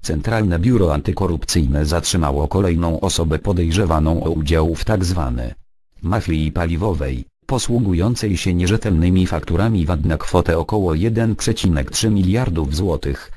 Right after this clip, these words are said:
poinformowało biuro. Grupa przestępcza miała działać w latach dwa tysiące trzynaście osiemnaście.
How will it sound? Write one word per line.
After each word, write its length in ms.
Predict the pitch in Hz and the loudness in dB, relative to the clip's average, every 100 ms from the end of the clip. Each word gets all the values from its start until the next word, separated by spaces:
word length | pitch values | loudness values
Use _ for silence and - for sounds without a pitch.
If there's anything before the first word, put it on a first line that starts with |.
| - | -8
poinformowało 800 | - 120 135 117 76 71 101 92 | -2 -2 0 -2 0 0 0 0
biuro. 400 | 80 101 71 57 - _ _ _ - | 0 0 -2 -4 -10 _ _ _ -4
Grupa 340 | 92 98 95 | -2 0 -2
przestępcza 640 | - 92 - 123 113 - 87 | -2 -2 0 -2 0 0 0
miała 340 | 85 82 85 | 2 2 0
działać 480 | 82 107 117 85 80 | 0 0 0 -2 -2
w 80 | 78 | 0
latach 420 | 80 - 101 80 | 0 0 -2 -2
dwa 220 | 80 82 | 0 0
tysiące 460 | 139 135 123 95 85 | 0 0 0 0 -2
trzynaście 680 | - 107 107 127 - 110 | -2 0 0 0 0 0
osiemnaście. 800 | 85 80 87 90 78 - - - | 0 0 0 0 0 -2 -4 -6